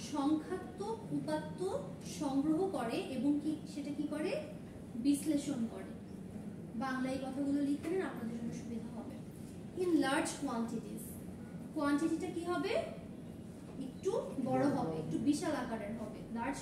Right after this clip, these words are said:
কোয়ান্টিটিতে তারা কি করবে? Data collect করবে এবং analyze করবে। Then কি বলেছে দেখেন, "Specially for the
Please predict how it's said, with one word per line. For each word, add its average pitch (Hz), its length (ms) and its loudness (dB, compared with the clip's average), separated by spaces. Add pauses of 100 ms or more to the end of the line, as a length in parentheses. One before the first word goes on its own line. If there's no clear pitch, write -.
কোয়ান্টিটিতে 294 600 4
তারা 330 320 -2
কি 285 140 2
করবে? 311 360 2 (880)
Data 254 300 0 (120)
collect 247 360 -2
করবে 285 220 2
এবং 381 240 2
analyze 247 540 0
করবে। 220 280 -4 (460)
Then 381 200 4
কি 415 80 4
বলেছে 381 360 0
দেখেন, 285 400 -2 (680)
"Specially 359 920 6 (320)
for 269 180 4 (100)
the 277 60 2